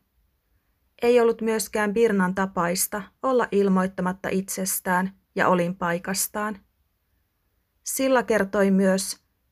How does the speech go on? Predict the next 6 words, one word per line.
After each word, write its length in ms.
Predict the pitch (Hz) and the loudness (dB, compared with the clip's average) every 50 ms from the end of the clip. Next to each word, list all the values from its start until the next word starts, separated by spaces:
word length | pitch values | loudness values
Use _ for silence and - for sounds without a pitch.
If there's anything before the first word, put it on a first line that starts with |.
| _ - | _ -10
että 260 | 226 214 - 226 202 | -10 -6 -4 -4 -2
Birna 480 | 185 226 240 247 247 247 247 262 269 262 - _ _ - | 0 2 2 4 4 2 0 -2 -2 -4 -6 _ _ -6
ja 100 | 214 196 | -4 -2
hänen 240 | 208 208 208 190 | -2 -2 -2 -2
ystävänsä 560 | 208 233 226 - - 220 196 196 196 196 208 196 | -2 -4 -4 -4 -4 -2 0 0 0 0 0 0
Maria 540 | 196 202 214 214 214 214 214 214 214 214 | 2 2 2 2 2 0 0 -2 -4 -6